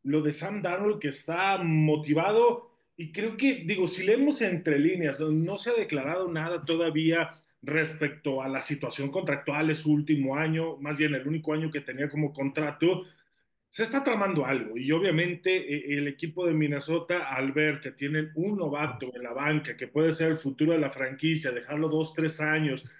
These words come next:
que viene de ser campeón nacional, de no exponerlo, de que pobra-, probablemente pueda estar bien protegido alrededor con todo el talento ofensivo, creo que Sam Darnold, al tener veintisiete años,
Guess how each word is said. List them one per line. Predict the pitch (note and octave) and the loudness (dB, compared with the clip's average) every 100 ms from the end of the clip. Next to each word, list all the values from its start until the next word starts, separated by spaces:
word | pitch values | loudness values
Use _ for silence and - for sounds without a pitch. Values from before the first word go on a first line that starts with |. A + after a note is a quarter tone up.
| C#3 - | -14 -4
que | C#3+ | 0
viene | C#3 D#3 | 2 2
de | E3+ | 0
ser | D#3+ D#3+ | 0 -2
campeón | D#3+ D#3 D#3 D3+ | -2 -2 0 -2
nacional, | D#3+ D3+ C3+ C3+ C3+ | -2 -4 -4 -4 -4
de | |
no | C3+ D3 | -2 -4
exponerlo, | - - D#3+ D#3 D#3 D3+ C3 | -4 -2 2 4 4 4 2
de | A#2+ | 0
que | C3+ B2 | -4 -6
pobra-, | - C#3+ C3+ C#3 C#3+ D#3 D#3 - | -4 -2 -2 0 0 0 -4 -6
probablemente | C3+ C3+ D#3+ F3+ E3+ E3+ D#3+ C#3 | -2 2 4 4 4 2 0 -2
pueda | - E3+ | 2 2
estar | F3 - D3 B2 G#2+ | 2 0 -2 -4 -8
bien | B2+ C#3+ G3 C4 C4+ | -4 0 2 2 2
protegido | B3 A#3 D3+ C3+ E3 F#3+ C#3+ A2+ - - _ _ | 0 0 -2 0 2 4 2 0 -10 -20 _ _
alrededor | D3+ C#3+ C3+ C#3+ C#3+ D3+ D#3 | -4 -2 0 2 2 0 0
con | E3 | -2
todo | E3 | 0
el | E3+ | 0
talento | E3 D3+ D3+ D#3+ E3+ | 0 0 0 -2 -2
ofensivo, | C#3 C#3 C#3 C3+ C#3 - F3+ F#3 A3 A3 - - _ | -2 -6 -4 -4 -2 -2 0 4 4 2 -10 -20 _
creo | D3+ E3 | -2 0
que | F3 | 0
Sam | D#3 E3 F3 | 0 0 0
Darnold, | E3+ E3 E3 D#3+ | 2 2 0 -4
al | - C3 B2 | -8 -10 -4
tener | C3 C3+ D3+ | 0 2 2
veintisiete | E3+ D#3 C#3 D#3 D#3 D3+ | 2 0 0 -2 2 2
años, | C#3+ C3+ B2 - | 2 0 -2 -8